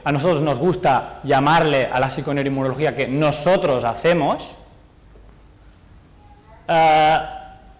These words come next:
consiste en cómo nosotros vamos a abordar, abordar la salud con conceptos nuevos,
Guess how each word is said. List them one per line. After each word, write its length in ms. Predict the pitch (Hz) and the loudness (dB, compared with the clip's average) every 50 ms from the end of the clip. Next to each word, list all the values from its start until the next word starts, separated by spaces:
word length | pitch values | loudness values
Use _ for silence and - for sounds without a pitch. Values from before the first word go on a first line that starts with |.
| - - - - - - - | -20 -20 -20 -20 -20 -18 -4
consiste 840 | - 160 156 - - 226 247 220 - - 202 208 233 294 311 - - - | -2 0 0 0 0 0 0 0 0 0 0 0 0 -2 -4 -10 -6 -2
en 440 | 156 151 151 151 143 - - - - - - - | 0 0 0 -2 -4 -8 -12 -18 -20 -20 -20 -8
cómo 500 | - 254 233 226 233 247 247 240 - - | 0 2 4 6 6 6 4 4 2 2
nosotros 760 | 180 175 175 165 - - 220 220 220 202 220 247 269 - - - - - - - - | 0 2 2 2 2 2 2 2 4 4 4 4 2 0 -6 -12 -16 -20 -20 -18 -4
vamos 560 | 139 165 185 202 208 226 220 - - - - - - - | 0 2 2 4 4 2 0 0 -4 -12 -16 -18 -12 -6
a 840 | 143 143 139 139 131 131 127 123 120 117 117 110 110 - - - - - - - - - | -2 0 2 4 4 4 4 4 4 2 2 0 -2 -4 -10 -16 -18 -20 -20 -20 -8 0
abordar, 720 | 156 156 151 160 151 151 175 196 202 - - - - - - | 0 2 4 4 4 4 4 4 4 4 2 -4 -10 -8 -2
abordar 580 | 147 139 143 151 151 160 180 160 143 - - - | 0 2 2 2 4 4 4 2 2 0 -4 -4
la 320 | 143 147 147 156 156 156 | 0 2 4 4 4 4
salud 400 | - - 143 151 180 240 311 - - - - - - - - - - - - - - - - | 4 2 4 4 6 4 4 2 0 -6 -10 -12 -14 -16 -20 -20 -20 -20 -20 -20 -20 -20 -4
con 220 | - 170 170 160 | 0 2 2 4
conceptos 760 | 127 165 156 - - 180 175 - - 135 120 110 - - - - - - - - - - - _ _ _ - | 4 2 2 2 2 2 2 2 0 0 0 0 -2 -6 -12 -14 -20 -20 -20 -20 -20 -20 -20 _ _ _ -8
nuevos, 680 | 135 139 156 185 214 208 226 277 359 587 - - - | -2 0 2 4 4 6 4 4 2 0 -2 -8 -10